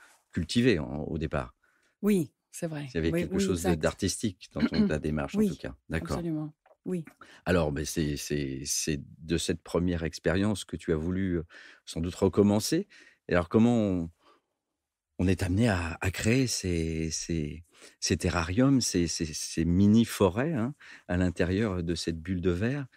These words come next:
Speaker 1: Com-, comment tu t'y es pris ? Parce que c'est pas évident, il faut quand même avoir un minimum de connaissances au bout d'un moment pour arriver à faire, euh,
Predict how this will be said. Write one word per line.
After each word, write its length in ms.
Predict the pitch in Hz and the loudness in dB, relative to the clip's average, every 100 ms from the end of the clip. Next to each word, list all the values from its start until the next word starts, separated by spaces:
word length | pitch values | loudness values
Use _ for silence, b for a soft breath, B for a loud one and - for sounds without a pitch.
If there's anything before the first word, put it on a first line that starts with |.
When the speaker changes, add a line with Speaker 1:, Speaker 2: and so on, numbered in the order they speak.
| b b _ | b b _
Speaker 1:
Com-, 160 | - 113 | 2 4
comment 240 | 127 131 | 6 4
tu 160 | 139 107 | 2 -2
t'y 140 | - | 0
es 60 | 104 | 0
pris ? 200 | - 113 | 0 -4
Parce 240 | - 82 | -2 -8
que 240 | - 78 71 | -4 -4 -4
c'est 180 | - - | -6 -8
pas 160 | 76 | -8
évident, 200 | 71 - | -8 -6
il 80 | 104 | -8
faut 140 | - | -8
quand 140 | 78 82 | -6 -2
même 120 | 85 | -2
avoir 240 | 78 82 | -2 -4
un 60 | 80 | -2
minimum 360 | 82 85 87 82 | 0 0 -2 -2
de 80 | |
connaissances 520 | 82 87 101 - 170 117 | -2 -2 -2 -4 -6 -4
au 40 | |
bout 80 | 95 | -4
d'un 80 | 85 | -2
moment 240 | 85 85 | -2 -4
pour 160 | - 78 | -4 -4
arriver 240 | 82 78 | -4 -4
à 40 | 82 | -4
faire, 220 | 82 - | -4 -6
euh, 140 | - | -12